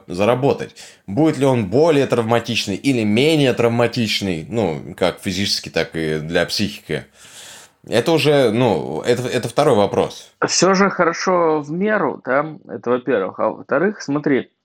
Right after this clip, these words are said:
Speaker 2: тут не должно быть такой истории, что вот я наполучал столько ошибок, вот я вот, как бы вот столько я накосячил дел,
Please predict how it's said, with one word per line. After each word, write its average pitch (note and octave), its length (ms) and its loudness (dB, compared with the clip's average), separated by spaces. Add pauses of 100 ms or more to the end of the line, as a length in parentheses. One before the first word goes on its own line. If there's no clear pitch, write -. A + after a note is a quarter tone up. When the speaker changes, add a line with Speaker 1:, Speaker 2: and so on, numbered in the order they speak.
(120)
Speaker 2:
тут - 240 -6
не D#3 120 0
должно D3+ 400 2
быть D#3 260 0
такой D3+ 320 0
истории, E3+ 380 0
что C#3 220 -2
вот C3 160 -2
я D3 180 4
наполучал C#3 600 4
столько C3+ 300 -2
ошибок, E3+ 540 2 (600)
вот A#2+ 160 0
я C3+ 160 6
вот, B2 180 -2 (260)
как G#2 140 -12
бы A2 120 -2
вот A2 240 -2
столько D#3 400 2
я B2 260 2 (160)
накосячил B2 760 -2 (120)
дел, B2 420 0